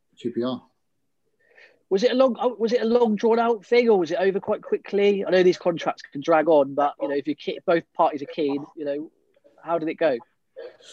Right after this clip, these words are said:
Speaker 1: No, so obviously, uh, Les called me in the office and he said,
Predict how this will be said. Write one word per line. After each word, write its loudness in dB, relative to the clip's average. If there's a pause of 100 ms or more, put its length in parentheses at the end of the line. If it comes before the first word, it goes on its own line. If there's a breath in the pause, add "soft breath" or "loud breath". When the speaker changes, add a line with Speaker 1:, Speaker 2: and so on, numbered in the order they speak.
(180 loud breath)
Speaker 1:
No, 2
so 4
obviously, 2
uh, -6
Les -10
called -14
me -8
in -8
the -12
office -14
and -14
he -18
said, -14